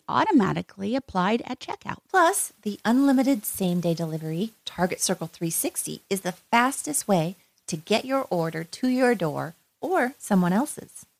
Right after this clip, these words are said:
Speaker 1: Right now, sign up for Target Circle three sixty for just forty-nine dollars for your first year of membership.
Speaker 2: That's fifty dollars off the regular price.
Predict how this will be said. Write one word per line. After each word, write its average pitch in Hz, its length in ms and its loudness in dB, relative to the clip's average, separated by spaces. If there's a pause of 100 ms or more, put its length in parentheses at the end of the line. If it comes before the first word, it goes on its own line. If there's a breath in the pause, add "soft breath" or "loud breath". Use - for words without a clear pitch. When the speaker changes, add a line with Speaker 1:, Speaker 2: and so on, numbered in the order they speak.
Speaker 1:
Right 196 360 4
now, 262 260 6
sign 311 320 6
up 320 140 4
for 247 120 2
Target 269 400 2
Circle 240 280 2
three 269 240 4
sixty - 420 -4
for - 160 2
just - 320 -2
forty-nine 269 600 6
dollars 208 420 0
for - 120 -10
your 165 140 -6
first - 340 -6
year 226 200 -2
of 247 80 0
membership. 175 520 0 (600)
Speaker 2:
That's 381 280 4
fifty 349 400 2
dollars 285 560 4
off 220 160 2
the 226 80 -4
regular 233 340 4
price. 254 460 -6